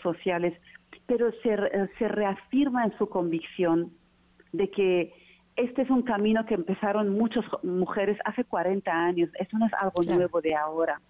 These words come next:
Speaker 1: ¿verdad?
Speaker 2: Claro, claro.
Speaker 1: Entonces hay que continuarlo. Y como bien decías al inicio,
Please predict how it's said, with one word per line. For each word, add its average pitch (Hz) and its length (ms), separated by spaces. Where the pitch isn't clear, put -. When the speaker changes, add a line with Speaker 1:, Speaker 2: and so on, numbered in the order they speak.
Speaker 1:
¿verdad? 165 280
Speaker 2:
Claro, 196 380
claro. 190 280
Speaker 1:
Entonces 202 540
hay 208 120
que 220 120
continuarlo. 214 1040
Y 226 100
como 214 300
bien 254 200
decías 254 400
al 214 140
inicio, 202 680